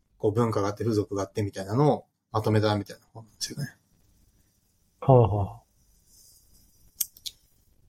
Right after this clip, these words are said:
Speaker 1: まあ、で、なんか、こう、知識人っぽい人が、「いや、こんな面白い小説は、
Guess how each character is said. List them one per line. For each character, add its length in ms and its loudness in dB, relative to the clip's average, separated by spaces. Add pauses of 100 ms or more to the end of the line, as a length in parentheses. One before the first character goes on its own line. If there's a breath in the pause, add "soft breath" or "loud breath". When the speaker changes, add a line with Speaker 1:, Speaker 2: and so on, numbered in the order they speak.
(380)
Speaker 1:
ま 160 2
あ、 60 6
で、 100 6
な 100 6
ん 60 0
か、 320 -4 (540)
こ 100 -8
う、 40 -6
知 160 -4
識 240 0
人 200 2
っ 20 -2
ぽ 160 4
い 40 6
人 200 -6
が、 300 -12
「い 20 -10
や、 160 -10
こ 180 -6
ん 40 -4
な 160 -2
面 180 -4
白 200 2
い 40 0
小 180 -2
説 220 -6
は、 220 -6